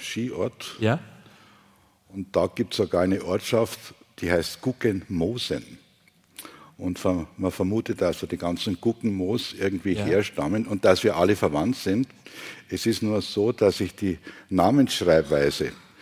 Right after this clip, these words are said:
Speaker 1: in den Jahrhunderten immer verändert hat. Das war einfach, damals gab's keine Computer, es gab keinen Duden. Da ist jemand, hat sich angemeldet beim Gemeindeschreiber Guggenmoos und hat da hingeschrieben,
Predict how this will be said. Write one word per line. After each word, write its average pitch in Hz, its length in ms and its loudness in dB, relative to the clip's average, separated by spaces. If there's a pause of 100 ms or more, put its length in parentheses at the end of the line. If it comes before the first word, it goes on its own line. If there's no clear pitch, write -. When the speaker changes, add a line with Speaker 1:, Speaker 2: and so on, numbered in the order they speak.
(280)
Speaker 1:
in 90 140 -2
den 92 200 2
Jahrhunderten 107 680 4
immer 107 300 0
verändert 87 440 0
hat. - 280 -6 (1400)
Das - 200 -8
war 85 120 2
einfach, 92 340 4
damals 87 320 0
gab's - 240 0
keine 92 240 2
Computer, 98 680 4
es 90 180 -4
gab 80 240 2
keinen 82 380 0
Duden. 110 460 2 (880)
Da 82 120 0
ist 82 100 0
jemand, 95 360 4 (380)
hat - 200 -2
sich 95 200 -8
angemeldet 101 600 2
beim 92 180 2
Gemeindeschreiber 98 800 2
Guggenmoos 123 640 4
und 87 200 -6
hat 95 180 4
da 104 60 4
hingeschrieben, 110 580 0